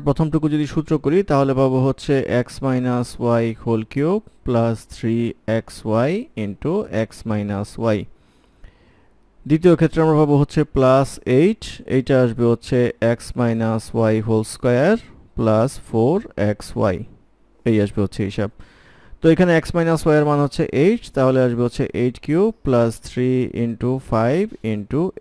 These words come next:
eight, প্লাস আসবে হচ্ছে eight into, এটার মান আসবে হচ্ছে eight square plus four into five, এটা আসবে হচ্ছে five one two, প্লাস আসবে হচ্ছে আমাদের ওয়ান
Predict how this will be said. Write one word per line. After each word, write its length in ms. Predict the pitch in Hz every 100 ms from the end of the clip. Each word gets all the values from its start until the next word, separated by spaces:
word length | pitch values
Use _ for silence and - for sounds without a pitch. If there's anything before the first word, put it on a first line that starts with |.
| 110
eight, 180 | 98 - - - - _ _ _ _ _ _ _ - _ _ _ _ _ -
প্লাস 220 | 143 151 151 156
আসবে 220 | 131 117 113
হচ্ছে 220 | - 196 185 113 151
eight 160 | 180 156
into, 240 | 120 117 160 240 -
এটার 220 | 139 160 151
মান 120 | 143 131
আসবে 240 | 123 113 117
হচ্ছে 260 | 113 - 131 117 - 120
eight 140 | 135 -
square 460 | - 117 113 151 214 - - - - - - _ - - _ _ _ - -
plus 300 | 131 120 113 -
four 240 | 139 170 226 - 113
into 280 | 110 - 165 240 - -
five, 260 | 113 101 - - - - - - - - - _ - - - _ _ _ - 151
এটা 140 | 156 151
আসবে 180 | 131 135
হচ্ছে 200 | 131 - 135 -
five 220 | 123 117 117 120
one 120 | 120 113
two, 160 | 139 185 233 - - _ _ -
প্লাস 280 | 127 123 - 120
আসবে 200 | 110 110
হচ্ছে 200 | 107 - 120
আমাদের 320 | 110 98 120 196 131
ওয়ান 160 | 113